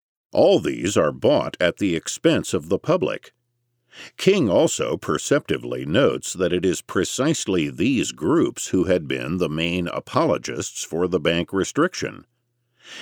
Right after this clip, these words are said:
He suggests that these London and Dublin merchants had probably never read Hume,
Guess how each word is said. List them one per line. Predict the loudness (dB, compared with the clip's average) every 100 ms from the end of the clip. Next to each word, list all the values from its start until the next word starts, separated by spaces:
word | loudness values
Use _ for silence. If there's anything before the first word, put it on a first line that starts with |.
| 0
He | 0
suggests | 2 -2 -2 2 2 2 -2 -6 -2
that | 0 2
these | 0 0
London | -2 0 2 2 2 0
and | -2 -4
Dublin | 0 0 0 -4 -2
merchants | 0 0 -2 -8 -6
had | -2 -2 -4
probably | -2 -2 -2 -2 -2
never | 0 0 0 -2
read | 0 2 2 0
Hume, | -2 2 2 0 -6